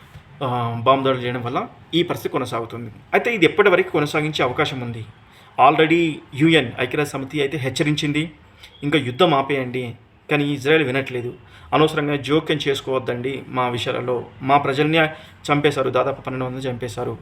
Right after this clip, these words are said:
ఇంకా చాలామంది బందీలుగా పట్టుకుపోయారు, మా ప్రజల్ని విడిపించే వరకు మా యుద్ధం కొనసాగుతుందంటూ హెచ్చరించారు. దీంతో యుఎస్, యుఎస్ఏ అధ్యక్షుడు కూడా, ఆ,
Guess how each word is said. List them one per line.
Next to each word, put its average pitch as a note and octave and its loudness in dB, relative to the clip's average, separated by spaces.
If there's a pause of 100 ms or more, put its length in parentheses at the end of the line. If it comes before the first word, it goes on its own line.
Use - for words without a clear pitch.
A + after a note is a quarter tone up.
ఇంకా C3+ -2
చాలామంది C3 0
బందీలుగా C3 -2
పట్టుకుపోయారు, C3 -4 (720)
మా D#3+ 10
ప్రజల్ని E3+ 2
విడిపించే D3+ -2
వరకు C#3+ -6
మా C#3+ -4
యుద్ధం B2+ -6
కొనసాగుతుందంటూ B2+ -8
హెచ్చరించారు. A#2+ -8
దీంతో F3+ 0 (360)
యుఎస్, D3 2 (140)
యుఎస్ఏ C#3+ -2
అధ్యక్షుడు C#3+ -2
కూడా, B2 -2 (1500)
ఆ, D3 -6